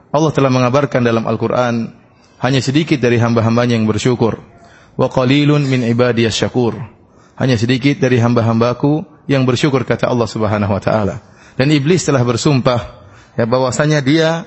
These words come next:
ya, akan menyesatkan manusia dengan ber-, berbagai macam cara. Ya, dalam sumpahnya dia berkata, "Tsumma la'atiyannahum min baini aydihim wa min khalfihim wa an aymanihim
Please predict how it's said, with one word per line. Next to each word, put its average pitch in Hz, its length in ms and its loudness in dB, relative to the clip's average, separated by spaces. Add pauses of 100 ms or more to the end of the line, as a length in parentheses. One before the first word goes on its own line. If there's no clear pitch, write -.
(460)
ya, 123 160 0
akan 151 300 2
menyesatkan 147 420 0
manusia 147 460 2
dengan 139 240 -2
ber-, 139 180 0
berbagai 139 460 0
macam 143 340 0
cara. 127 480 0 (400)
Ya, - 320 -2
dalam 120 400 0 (320)
sumpahnya 123 560 0
dia 123 100 2
berkata, 117 560 -2 (240)
"Tsumma 123 400 0
la'atiyannahum 123 1120 0 (180)
min 120 220 2
baini 123 320 0
aydihim 123 640 0 (320)
wa 107 100 -2
min 123 160 2
khalfihim 131 720 0
wa 110 220 -2
an 120 80 0
aymanihim 127 840 0